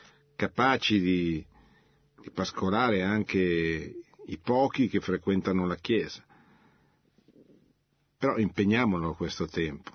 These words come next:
impegniamolo nella formazione, impegniamolo nel coltivare queste minoranze creative, come le chiamava Giovanni, eh, Benedetto sedicesimo. Però formiamole, cioè non,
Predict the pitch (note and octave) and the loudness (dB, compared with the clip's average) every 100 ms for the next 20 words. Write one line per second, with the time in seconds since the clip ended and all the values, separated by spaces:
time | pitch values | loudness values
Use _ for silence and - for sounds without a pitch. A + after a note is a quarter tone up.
0 | - - - G2 E2 F#2 F2+ G#2 G2+ F#2 | -20 -20 -12 -10 -4 -2 0 2 2 0
1 | E2+ E2 - D#2+ E2 E2 - G#2 F2 D#2+ | -2 -6 -8 -6 -6 -6 -2 0 0 -6
2 | - D#2 E2+ F#2 F2 D#2+ D2 - - - | -8 -6 -4 -2 -4 -4 -8 -14 -20 -20
3 | _ _ _ _ _ - F2+ F2 - G2+ | _ _ _ _ _ -8 -6 -6 -2 -2
4 | E2+ A2 G2 A2+ A#2 A2+ G2+ G2 - F#2+ | -2 0 2 2 4 2 2 -2 0 0
5 | F#2+ G2+ G#2 G2+ G#2+ G#2+ G2 - G2+ F#2+ | 2 2 2 2 2 2 0 0 2 4
6 | F#2 E2+ E2+ - F#2 E2+ - B2+ A2 F#2 | 2 0 -4 -2 -2 -2 0 2 2 0
7 | - F2 E2 E2 E2+ F2 F2 E2+ E2 E2+ | -2 -4 -4 -4 -4 -2 -2 -4 -4 -4
8 | E2+ E2+ D2+ E2 D#2+ E2+ E2+ E2 E2+ E2+ | -2 -4 -4 -6 -4 -4 -4 -6 -8 -6
9 | E2+ - F2 D#2 - _ _ _ _ _ | -6 -4 -6 -6 -12 _ _ _ _ _
10 | _ _ _ _ - A#2 A#2 G2+ F2 G#2+ | _ _ _ _ -6 -4 0 0 2 2
11 | B2 G2 E2 D#2+ - - F2 F2+ | 4 2 -2 -8 -10 -10 -6 -6